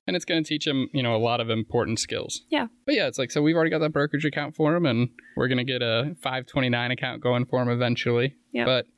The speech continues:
Speaker 1: we definitely wanna teach him the importance of investing at an early age.
Speaker 2: Yeah. Uh, but yeah, so back to what I was saying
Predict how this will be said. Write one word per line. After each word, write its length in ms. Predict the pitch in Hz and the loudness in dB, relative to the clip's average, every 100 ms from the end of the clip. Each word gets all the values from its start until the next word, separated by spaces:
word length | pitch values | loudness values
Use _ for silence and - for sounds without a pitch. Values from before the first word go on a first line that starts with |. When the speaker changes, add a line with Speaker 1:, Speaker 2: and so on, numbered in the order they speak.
| - | -2
Speaker 1:
we 100 | 151 | 0
definitely 300 | 156 165 175 | 0 0 0
wanna 140 | 170 156 | 2 0
teach 280 | - 147 - | -2 -4 -2
him 360 | 143 135 131 - | 0 2 0 -2
the 100 | 127 | -4
importance 460 | 123 135 120 135 | -2 -2 -2 -2
of 80 | 123 | -2
investing 640 | 120 120 - 127 120 117 - | 0 -2 -2 -2 -2 -2 -2
at 160 | 127 117 | -2 0
an 100 | 110 | 0
early 300 | 92 107 71 | 0 0 -2
age. 500 | - - 160 - - _ | -6 -10 -10 -10 -12 _
Speaker 2:
Yeah. 180 | 277 247 _ 269 | -4 -4 _ -4
Uh, 260 | 240 226 | -2 -2
but 100 | 226 | 0
yeah, 160 | 240 240 | 0 0
so 160 | - 226 | -2 -2
back 260 | 233 226 | -2 -4
to 220 | 233 226 220 | -4 0 0
what 100 | 220 | 2
I 140 | 220 | 0
was 120 | 220 | -2
saying 420 | - 226 220 220 | -2 0 0 -2